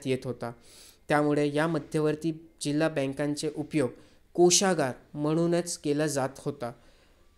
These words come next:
आता जे लेखक आहेत त्यांच्या मते सध्याच्या सहकारी बँकिंगमधील त्रिस्तरीय रचनेतील मध्यवर्ती जिल्हा बँकांचा उगम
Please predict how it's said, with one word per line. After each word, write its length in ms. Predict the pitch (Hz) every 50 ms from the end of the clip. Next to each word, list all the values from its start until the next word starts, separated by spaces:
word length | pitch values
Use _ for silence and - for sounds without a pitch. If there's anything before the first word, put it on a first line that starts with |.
| _ _ _ _ _ _ _ _ _ _ _ _ _ _ _ _ - _ _ _ _ - -
आता 200 | - 143 135 143
जे 200 | 131 117 151 156
लेखक 300 | 156 151 143 - 170 156
आहेत 120 | 165 165 165 -
त्यांच्या 280 | 151 147 147 - 165
मते 220 | 156 160 156 165 160
सध्याच्या 480 | - 151 135 139 156 156 156 - 170
सहकारी 460 | 165 - 156 139 139 - 160 170 170
बँकिंगमधील 1400 | 160 156 147 147 156 156 - - - _ _ _ - 170 175 180 175 180 - 160 143 139 147 156 139 127 - -
त्रिस्तरीय 540 | 156 170 170 170 - 175 160 165 170 170
रचनेतील 440 | 156 147 135 - 156 156 151 156 160
मध्यवर्ती 640 | 151 139 139 131 135 - 165 170 175 165 170 180 180
जिल्हा 360 | 165 151 143 139 143 156 160
बँकांचा 640 | 156 151 143 139 139 135 - 151 151 147 - 165 135 -
उगम 280 | 165 156 156 156 131